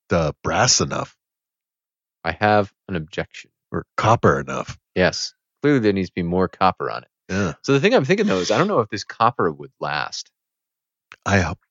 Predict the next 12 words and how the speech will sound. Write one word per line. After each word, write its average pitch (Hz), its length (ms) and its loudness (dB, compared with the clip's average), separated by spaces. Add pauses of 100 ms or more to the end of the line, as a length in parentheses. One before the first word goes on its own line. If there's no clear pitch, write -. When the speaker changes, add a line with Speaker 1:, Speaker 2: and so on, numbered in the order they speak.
Speaker 1:
I 101 140 2
hope 107 260 4
it's - 180 0
not 95 220 0 (640)
actual 82 480 -4
copper 78 540 -4 (540)
Speaker 2:
Mm. 78 380 -6
Speaker 1:
through, 80 440 0 (920)
just 95 200 0
a 85 60 -2
copper 80 360 -6
plate. 85 400 -4